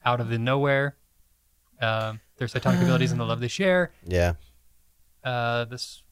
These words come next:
Speaker 1: we'll figure, yeah. And then Gran Gran will have to sacrifice herself.
Speaker 2: Oh.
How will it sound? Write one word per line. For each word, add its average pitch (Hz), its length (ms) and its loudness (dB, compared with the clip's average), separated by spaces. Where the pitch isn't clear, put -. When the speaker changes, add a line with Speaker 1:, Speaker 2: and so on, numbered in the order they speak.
Speaker 1:
we'll 127 80 -12
figure, 120 640 -4
yeah. 95 180 -12
And 131 160 4
then 135 260 4
Gran 123 360 -2
Gran 120 260 -2
will 120 120 -2
have 117 160 -2
to 117 60 -10
sacrifice 110 540 -4
herself. - 460 -14
Speaker 2:
Oh. 135 380 4